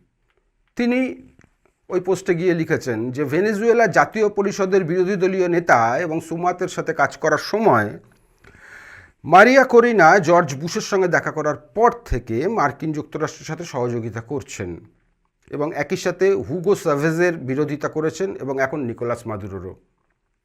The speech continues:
তার কোনো কাজ শান্তি বা গণতন্ত্রকে, আহ, সমর্থন করে না।" আহ,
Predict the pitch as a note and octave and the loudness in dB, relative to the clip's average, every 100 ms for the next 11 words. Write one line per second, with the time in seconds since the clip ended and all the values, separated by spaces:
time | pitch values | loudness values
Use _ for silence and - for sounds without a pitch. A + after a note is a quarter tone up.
0 | _ _ D#3+ E3 D#3+ - G3 A#3+ B3+ B3+ | _ _ 0 0 -2 -2 -2 -2 -4 -2
1 | C3+ G#2 - - _ _ - C3+ E3 E3 | -2 -2 -8 -20 _ _ -14 -8 -6 -8
2 | F#3+ E3 D3+ D3 A#2+ C3 C3+ C3 C3+ B2+ | -8 -4 -2 -4 -6 -6 -6 -8 -8 -8
3 | F3 - _ _ - G#2+ G#2 - - D#3 | -8 -10 _ _ -14 -12 -12 -12 -8 -8
4 | D3+ - C#3 A#2+ A#2 G#2+ F2+ D2+ _ _ | -8 -6 -8 -4 -2 -2 -6 -14 _ _
5 | _ _ _ _ _ _ _ _ _ _ | _ _ _ _ _ _ _ _ _ _
6 | _ _ _ _ D#3 | _ _ _ _ -6